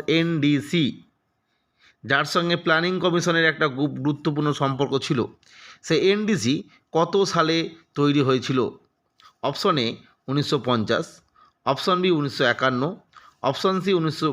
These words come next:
বাহান্ন and ডি উনিশশো তিপ্পান্ন। এই এনডিসিটা খুব গুরুত্বপূর্ণ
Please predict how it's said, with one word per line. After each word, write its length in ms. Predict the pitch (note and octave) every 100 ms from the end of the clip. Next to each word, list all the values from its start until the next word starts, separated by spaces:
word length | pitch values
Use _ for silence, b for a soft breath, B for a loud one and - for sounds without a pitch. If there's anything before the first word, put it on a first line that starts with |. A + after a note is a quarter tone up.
| A2 A2
বাহান্ন 340 | A2+ C3 A#2+ E3 B3+ B B B A2+
and 120 | C3+
ডি 80 | C#3 D3
উনিশশো 300 | C3 - F#3+ - b b _
তিপ্পান্ন। 380 | D#3 D3 C#3 A2+ E2 - _ _ _ _ _ _ - B B
এই 60 | B2+ D#3+
এনডিসিটা 360 | G3+ G#3 G#3 A3+
খুব 100 | G#3+ D#3
গুরুত্বপূর্ণ 480 | F3 - G3 E3+